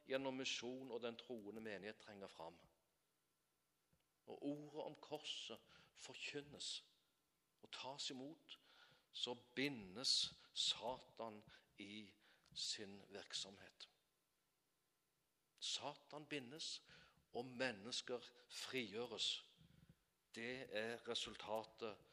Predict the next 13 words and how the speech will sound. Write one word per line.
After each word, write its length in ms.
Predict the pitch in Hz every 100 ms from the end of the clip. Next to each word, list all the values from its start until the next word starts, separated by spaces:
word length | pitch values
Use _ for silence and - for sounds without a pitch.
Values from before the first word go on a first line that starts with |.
| - - - -
av 340 | 95 101 104 101 - - - - - - 107
Golgata-seieren. 1600 | 107 113 110 113 98 - 98 92 - - - - 110 92 98 87 92 - _ _ _ _ _ _ _ _ _ _ _ _ _ - - _ - - - -
Derfor 300 | 139 170 190
så 100 | 180
kan 280 | 180 160 170
vi 160 | 160 180
også 260 | 139 156 -
på 60 | 156
langfredag 1000 | 151 160 131 - - 143 165 147 104 - - - _ _ _ _ _ _ - _ - _ -
også 280 | 131 - 151
ta 200 | - 151
med 180 | 147 160
oss 240 | 151 147